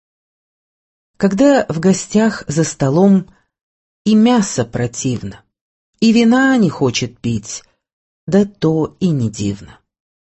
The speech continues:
Дома съел целый каплун, и на жир и сало бутылку венгерского с нуждой запить стало. Жалки ему в похотях погибшие люди.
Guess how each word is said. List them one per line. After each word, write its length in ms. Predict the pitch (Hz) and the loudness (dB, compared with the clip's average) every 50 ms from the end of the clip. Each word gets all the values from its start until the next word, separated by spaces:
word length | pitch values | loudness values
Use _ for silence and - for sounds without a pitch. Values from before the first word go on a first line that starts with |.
| _ _ _ _ _ _ _ _ _ | _ _ _ _ _ _ _ _ _
Дома 460 | - 151 208 247 285 302 285 269 262 - | -2 0 2 4 4 4 4 4 2 0
съел 520 | - - 165 165 190 220 226 233 220 - _ _ _ _ | -2 -2 0 2 2 2 2 0 -2 -8 _ _ _ _
целый 400 | - - - 185 196 202 190 165 | -8 -2 0 2 2 2 2 0
каплун, 720 | 147 - - 139 117 117 - 117 117 120 120 113 95 67 - _ _ _ _ _ _ _ _ - | 0 -2 -4 -6 -6 -6 -6 -4 -4 -2 -2 -2 -4 -6 -10 _ _ _ _ _ _ _ _ -2
и 100 | 269 247 | 0 2
на 120 | 196 151 | 2 2
жир 320 | 123 - 156 190 208 190 156 | 2 2 2 2 2 2 2
и 20 | |
сало 480 | 127 - - - 147 160 180 185 175 156 | -2 -2 0 0 0 2 2 2 2 0
бутылку 480 | 127 127 123 123 147 160 170 165 - | 0 -2 -2 0 0 -2 0 0 -2
венгерского 840 | 165 151 139 127 127 117 135 143 156 151 - - - - 156 143 143 | 0 0 0 0 0 0 0 0 0 0 -4 -6 -4 -2 -2 0 0
с 160 | 139 - - | -2 -2 -2
нуждой 560 | 175 165 147 127 127 120 135 135 135 135 135 | -2 -2 -2 -2 -2 0 0 2 2 2 0
запить 520 | 131 127 143 135 135 135 - 131 135 - - | 0 0 0 -2 -2 -2 -6 -8 -8 -8 -10
стало. 680 | - - - - 131 127 123 123 117 113 113 107 98 - _ _ _ _ _ _ _ _ _ _ _ _ _ _ _ _ _ _ _ _ _ _ _ _ _ _ _ _ | -16 -12 -6 -4 -2 0 0 0 -2 -2 -4 -4 -6 -8 _ _ _ _ _ _ _ _ _ _ _ _ _ _ _ _ _ _ _ _ _ _ _ _ _ _ _ _
Жалки 580 | - 151 160 196 196 196 185 156 - - - 135 | -6 -2 0 2 2 2 2 0 -2 -4 -6 -6
ему 520 | 120 120 131 127 123 120 120 123 - - | -4 -2 -2 -2 -2 -2 -4 -4 -6 -8
в 140 | - - - | -12 -20 -12
похотях 680 | _ - 135 127 - - 131 - - 131 120 - - _ | _ -4 -4 -2 -2 -4 -8 -6 -6 -6 -6 -8 -8 _
погибшие 680 | - 131 127 120 131 127 120 - - - 139 131 127 | -6 -6 -4 -2 -4 -4 -4 -4 -4 -2 -2 -2 -2
люди. 460 | 120 127 127 120 110 - - 73 - | 0 -2 -2 -2 -4 -6 -8 -12 -14